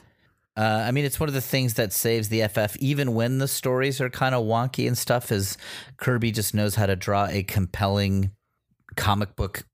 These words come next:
panel. You know, the composition's good, the action's good, the, it's dynamic and fun and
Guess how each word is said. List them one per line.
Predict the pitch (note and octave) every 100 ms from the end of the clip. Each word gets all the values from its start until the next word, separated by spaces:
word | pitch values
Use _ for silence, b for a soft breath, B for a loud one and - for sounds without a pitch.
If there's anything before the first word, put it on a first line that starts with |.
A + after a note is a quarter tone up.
| -
panel. | - A#2 A2 B2+ D3 D#3 B B B B B
You | G#2+
know, | G#2+
the | G#2
composition's | G2+ A2 G#2 G#2 A2+ - A2+ G#2
good, | - A2 A2
the | G#2 F2
action's | A2 - - A2 G#2
good, | - G#2+ G#2
the, | G2+ F#2 F2+
it's | - F#2 F#2+ -
dynamic | - G2+ G2 F#2+ G#2 A2 A2 G#2
and | F2+
fun | - G#2+ G2+ G#2 G#2+
and | F#2 E2+ F2